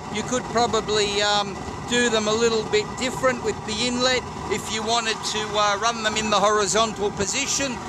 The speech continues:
but that little, um, change there just seems to make the thing run that little bit better. So there's a little, uh, operational tip for you.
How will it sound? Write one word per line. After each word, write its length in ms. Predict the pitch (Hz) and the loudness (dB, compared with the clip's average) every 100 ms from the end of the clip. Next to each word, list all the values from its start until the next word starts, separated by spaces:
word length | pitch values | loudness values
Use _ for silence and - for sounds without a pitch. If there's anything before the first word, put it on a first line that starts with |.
| - - | -10 -2
but 180 | 240 240 240 - | 2 2 0 0
that 180 | 240 233 | 0 2
little, 420 | 226 220 214 208 | 0 2 4 4
um, 340 | 214 214 208 196 - - - | 4 2 2 -2 -8 -10 -6
change 560 | 220 220 214 202 - | 0 2 2 -2 -6
there 280 | - 214 214 | -2 0 0
just 320 | 208 226 - | 0 -2 0
seems 340 | 220 214 202 - | 0 -2 -4 -6
to 60 | |
make 220 | 208 208 202 | -2 -2 -2
the 100 | 190 208 | -6 -4
thing 200 | 220 208 - - | -2 -2 -6 -4
run 280 | 196 214 220 | 0 2 2
that 220 | 208 208 208 | 0 0 2
little 260 | 214 214 | 2 2
bit 160 | 202 208 - | 2 -2 0
better. 300 | 214 180 151 | 0 2 0
So 440 | - 196 190 190 - - - - - | 0 2 2 2 -4 -10 -10 -8 -2
there's 360 | 233 254 247 196 | 2 4 2 0
a 100 | 226 | 0
little, 440 | 240 240 233 233 | 0 2 2 4
uh, 220 | 233 233 226 | 2 2 -2
operational 880 | 254 262 269 294 - - 247 208 | 0 2 4 2 0 -2 0 0
tip 240 | 190 220 214 | 0 0 -2
for 440 | - - 214 208 | -2 0 4 4
you. 300 | 180 156 131 | 2 0 -2